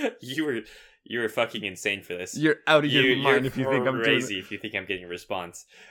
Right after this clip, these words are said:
Speaker 1: Um,
Speaker 2: If you think I'm sending this letter, if you think I'm getting a reply, if you think I'm
Speaker 1: Yeah.
Speaker 2: ever sharing with the class, if I somehow got a reply on the letter I didn't send.
Speaker 1: Yeah.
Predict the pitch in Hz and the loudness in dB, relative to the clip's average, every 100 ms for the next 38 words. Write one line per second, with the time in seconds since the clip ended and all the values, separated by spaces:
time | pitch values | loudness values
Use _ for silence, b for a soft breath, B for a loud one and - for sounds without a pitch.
0 | B - - 101 120 160 190 147 175 170 | B -10 -2 0 0 0 0 2 2 2
1 | 180 175 175 170 139 160 147 113 143 143 | 0 2 2 2 -2 -4 -4 -4 -2 -2
2 | 123 113 - 135 147 123 - 123 165 147 | -2 -2 -2 0 0 -2 -4 -6 -2 0
3 | 131 120 131 147 - - 139 127 135 113 | 2 2 0 -2 -4 -4 -2 -2 -2 -4
4 | 104 - 123 - 139 131 123 131 127 147 | -2 -2 -2 -2 0 0 0 -4 -4 -2
5 | 135 123 120 - 117 123 117 120 123 123 | 2 2 0 -2 -4 -4 -2 -2 0 0
6 | 123 127 120 131 131 b b - 92 | -2 -4 -6 -8 -8 b b -10 -8